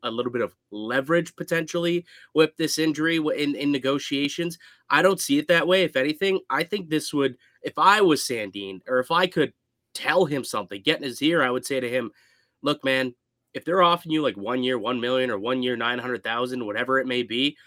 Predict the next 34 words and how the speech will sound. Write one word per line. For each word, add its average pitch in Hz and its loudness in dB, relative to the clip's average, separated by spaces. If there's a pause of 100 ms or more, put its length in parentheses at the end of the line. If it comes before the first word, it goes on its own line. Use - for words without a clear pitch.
(380)
I 165 8
would 180 8
take 143 -2
that 139 2
deal, 135 -2 (240)
get 135 0
into 165 -2
camp, 135 -4 (340)
win 113 0
yourself 156 2
a 160 -4
job, 127 2 (500)
and 127 -2
you 151 -2
will 160 8
be 147 2
one 147 4
of 135 2
the - -14
top 139 2
six 143 -2
with 110 -6
Liljegren 117 -2
out, 127 0 (400)
and 151 0
prove 151 6
to 160 -6
the 151 -6
team 135 -2 (280)
that 127 0
you 147 4
are 127 4
a 120 -6
top 131 -4